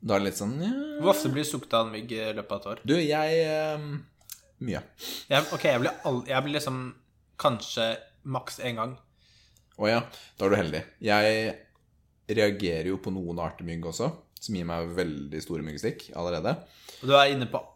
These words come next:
Speaker 2: arter på mygg også. Det er sånn, eh, myggekspert. Jeg bare tenker mygg, jeg.
Speaker 1: Nei, det er jo dessverre arter, da, og
Speaker 2: Ja.
Speaker 1: noen reagerer jeg på. Så
Speaker 2: Jeg har aldri tenkt på engang at det er forskjellige arter av
Speaker 1: Men ve-, det er jo typ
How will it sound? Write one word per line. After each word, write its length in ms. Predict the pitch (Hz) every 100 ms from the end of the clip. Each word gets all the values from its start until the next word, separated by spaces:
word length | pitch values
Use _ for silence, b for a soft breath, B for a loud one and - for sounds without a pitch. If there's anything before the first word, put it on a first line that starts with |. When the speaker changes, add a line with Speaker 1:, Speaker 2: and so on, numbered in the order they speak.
| -
Speaker 2:
arter 440 | 131 104 - 107
på 80 | -
mygg 220 | 107 107 107
også. 160 | 101 151
Det 80 | 143
er 80 | 120
sånn, 220 | 120 113
eh, 120 | 113
myggekspert. 520 | 113 113 104 98 135 131
Jeg 220 | 123 117
bare 140 | 113
tenker 300 | 104 101 95
mygg, 160 | 101 131
jeg. 100 | 139 - _ -
Speaker 1:
Nei, 240 | 135 123 117
det 80 |
er 140 | 107 107
jo 60 | 113
dessverre 260 | 107 95
arter, 240 | 90 - 107
da, 120 | 113
og 80 | 120
Speaker 2:
Ja. 60 | 107
Speaker 1:
noen 160 | 95
reagerer 280 | 92 92 87 82
jeg 60 |
på. 160 | 113 135 b -
Så 220 | - 147 175
Speaker 2:
Jeg 440 | 202 - - -
har 120 | 156
aldri 140 | 135 123
tenkt 300 | - 98 -
på 80 | 95
engang 160 | 107 156
at 80 |
det 100 | 135
er 140 | 123 107
forskjellige 360 | - 113 101 98
arter 240 | - 95
av 80 | 98
Speaker 1:
Men 240 | 123 113 110
ve-, 380 | 107 101 95
det 40 | 98
er 200 | 98 95
jo 280 | 98 110 110
typ 460 | 107 98 92 -